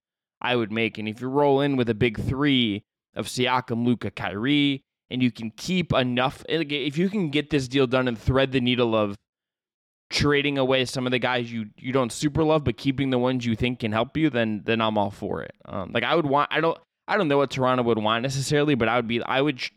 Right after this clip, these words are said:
my first offer would be something that they'd probably say no to, which is like, "Okay, like, we're not offering you Josh Green, we're not offering you Dereck Lively." Like, I would try to finagle that in a way that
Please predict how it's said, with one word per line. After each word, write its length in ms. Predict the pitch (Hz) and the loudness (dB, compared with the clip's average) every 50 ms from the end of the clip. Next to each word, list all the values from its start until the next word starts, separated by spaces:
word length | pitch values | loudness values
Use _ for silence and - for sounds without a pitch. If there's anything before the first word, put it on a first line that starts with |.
| _ - | _ -4
my 200 | 135 147 147 143 | -2 -2 0 0
first 320 | - - 180 175 156 - | 0 2 2 2 2 4
offer 340 | 156 156 156 156 147 135 127 | 4 4 4 2 2 2 2
would 100 | 120 113 | 2 4
be 120 | 120 117 | 2 2
something 440 | 110 - 123 113 113 110 104 107 107 - _ _ _ _ _ _ | 2 0 0 0 -2 -2 -2 -4 -6 -8 _ _ _ _ _ _
that 100 | - 143 | -2 0
they'd 140 | 127 131 104 | 0 0 0
probably 280 | - 147 139 127 131 120 | 2 0 2 2 0 0
say 140 | 147 147 | 0 0
no 160 | 165 214 233 196 | 2 2 0 0
to, 120 | - 151 | 0 -2
which 220 | 127 120 - - | -2 -2 -2 -4
is 140 | 127 113 107 | -4 -2 0
like, 180 | 120 117 110 123 | 0 0 0 0
"Okay, 260 | 127 117 120 117 117 | -2 0 0 0 2
like, 380 | 110 110 107 107 98 - - _ _ _ _ _ _ _ _ _ _ _ _ _ _ _ _ _ _ _ _ | 2 2 0 0 -2 -8 -16 _ _ _ _ _ _ _ _ _ _ _ _ _ _ _ _ _ _ _ _
we're 140 | - 117 117 | -2 0 0
not 200 | 117 113 120 120 | 2 2 2 2
offering 440 | 117 117 113 113 113 117 117 113 113 | 2 2 2 0 -2 -4 -2 -2 0
you 540 | 110 110 113 110 107 104 107 107 107 107 104 _ _ _ _ _ - - - - | 0 2 2 2 2 2 0 0 -2 -4 -10 _ _ _ _ _ -20 -20 -16 -6
Josh 280 | - 104 98 95 - | -4 -4 -4 -4 -6
Green, 240 | - - 107 98 95 | -10 -8 -8 -6 -4
we're 100 | 104 104 | -4 -2
not 180 | 101 98 101 101 | -2 -2 0 0
offering 340 | 98 98 95 - - 101 98 | 0 -2 -2 -4 -8 -6 -6
you 100 | 98 95 | -6 -6
Dereck 280 | - 87 87 87 - | -6 -8 -8 -8 -6
Lively." 300 | - 95 101 98 92 98 | -4 -2 -2 -2 -4 -6
Like, 240 | 87 92 95 95 - | -6 -6 -6 -6 -4
I 140 | 104 123 135 | -4 -2 -2
would 120 | 135 131 | -2 -4
try 240 | - - 156 143 151 | -2 -2 0 0 0
to 100 | 143 135 | 0 -2
finagle 520 | - - 135 120 120 127 117 123 120 113 | -4 -4 -4 0 0 2 4 4 2 4
that 220 | 107 110 104 104 107 | 4 2 2 2 0
in 100 | 104 101 | 0 0
a 60 | 101 | 0
way 180 | 101 101 101 101 | 2 2 2 2
that 360 | 98 98 95 95 - - | 2 2 0 0 -2 -4